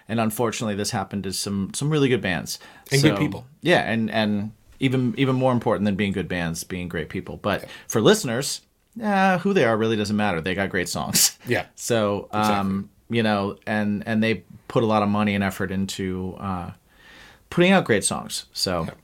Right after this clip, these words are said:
Speaker 1: they deserve, they deserve support, and, um, they deserve even more support right now because they just laid out a bunch of <laughs> money that they lost.
Speaker 2: Yeah, exactly.
Speaker 1: So,
Speaker 2: Exactly.
Speaker 1: you know?
Speaker 2: Um, so yeah, go support, go support. I, I, like, the whole thing,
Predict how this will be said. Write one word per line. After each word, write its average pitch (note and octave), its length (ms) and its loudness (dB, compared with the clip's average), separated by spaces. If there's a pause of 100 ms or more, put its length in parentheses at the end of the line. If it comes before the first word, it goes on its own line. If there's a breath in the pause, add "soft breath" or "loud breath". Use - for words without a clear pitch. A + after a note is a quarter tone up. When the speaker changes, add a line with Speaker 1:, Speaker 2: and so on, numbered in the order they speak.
(520)
Speaker 1:
they C3 180 4
deserve, A#2 800 0 (320)
they B2+ 160 0
deserve G#2 340 0
support, - 640 -6 (460 soft breath)
and, F#2+ 380 -2
um, F#2+ 560 -2 (160)
they A2+ 100 0
deserve B2 320 2
even C#3 200 0
more D3+ 120 2
support G#2 320 -2
right G#2 140 0
now A#2+ 160 2
because F#2+ 240 -6
they G#2 100 -2
just G2 200 -6
laid F#2 200 -2
out F#2 140 -2
a F#2+ 40 -4
bunch G2 160 -4
of - 60 -8
<laughs> C#3+ 120 6
money G3 180 4
that - 240 2
they G3 160 2
lost. - 720 -8
Speaker 2:
Yeah, B2 200 -2 (400)
exactly. G#2+ 520 -4
Speaker 1:
So, - 60 -14 (300)
Speaker 2:
Exactly. G#2 600 -4 (200 loud breath)
Speaker 1:
you A2 120 -4
know? G#2 100 0
Speaker 2:
Um, B2 400 2 (320)
so - 140 -4
yeah, F3 160 0 (220)
go C3 120 2
support, G#2+ 500 -4 (200)
go B2 120 0
support. F#2+ 540 -6
I, A#2 140 2
I, A#2 260 -4
like, A#2+ 440 0
the B2+ 100 4
whole D#3+ 180 4
thing, B2 520 2